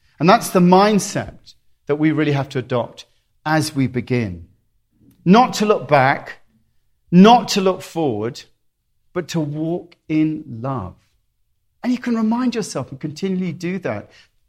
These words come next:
to walk in love. And by doing that, we begin that task of cooperating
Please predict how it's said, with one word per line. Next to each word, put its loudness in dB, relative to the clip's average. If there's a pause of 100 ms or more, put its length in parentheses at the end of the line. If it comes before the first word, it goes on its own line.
(140)
to -4
walk 0
in 0
love. 2
And 0
by 6
doing 0
that, -2 (540)
we -2
begin 0
that -4
task -8
of -10
cooperating -4